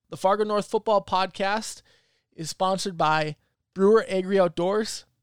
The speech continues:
and Troy Peterson Park Company Realtors. All right, so first, let's go back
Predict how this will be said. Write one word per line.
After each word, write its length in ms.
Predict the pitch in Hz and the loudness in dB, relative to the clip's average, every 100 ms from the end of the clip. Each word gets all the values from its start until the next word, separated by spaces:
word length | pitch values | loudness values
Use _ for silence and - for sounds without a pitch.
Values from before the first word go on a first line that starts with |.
| _ | _
and 140 | - 151 | -10 -8
Troy 240 | - 185 | -4 -4
Peterson 600 | 190 196 185 - 208 208 _ _ | -4 -6 -6 -6 -8 -10 _ _
Park 240 | 202 190 | -6 -6
Company 360 | - 196 202 196 | -8 -10 -8 -8
Realtors. 640 | 156 160 - - - - _ _ _ _ _ _ _ _ _ _ _ _ | -6 -8 -8 -16 -16 -20 _ _ _ _ _ _ _ _ _ _ _ _
All 160 | 180 202 | 0 2
right, 200 | 156 - | 0 -4
so 300 | - 175 151 | -4 -2 -2
first, 480 | - - 233 - - _ _ _ _ _ _ _ - | -4 -6 -4 -6 -10 _ _ _ _ _ _ _ -4
let's 200 | 208 - | -4 0
go 100 | 240 | 0
back 420 | 220 208 226 - | 0 -2 -6 -12